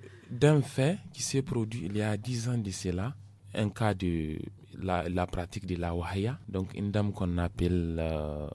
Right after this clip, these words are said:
Aminata Toumani Koro, donc, euh, avait saisi les autorités judiciaires de ce qu'elle vivait chez son époux, en quelque sorte,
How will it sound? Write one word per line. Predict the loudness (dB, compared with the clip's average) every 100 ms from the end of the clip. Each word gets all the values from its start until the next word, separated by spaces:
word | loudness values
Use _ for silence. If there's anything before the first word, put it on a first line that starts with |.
| -12 -18 -20
Aminata | -14 -6 -2 0 0 -2
Toumani | -2 2 2 0 -2 -4
Koro, | -8 -4 0 0 -2 -16 -10
donc, | -2 -2 0
euh, | 0 2 2 -2
avait | -4 -4 2 4 4
saisi | 2 -2 -2 0 0
les | 0 -2
autorités | -6 -4 -4 -4 -4
judiciaires | -4 -8 -10 -10 -2 0 0 -2 -4 -8 0
de | 4
ce | 8
qu'elle | 8 8 4
vivait | 4 4 12 12 12
chez | 4 -2 0 0 0 -6 -14 -8
son | -2 0 2 4
époux, | 4 2 2 0 0 -8
en | -4
quelque | 0 0 -2
sorte, | 0 0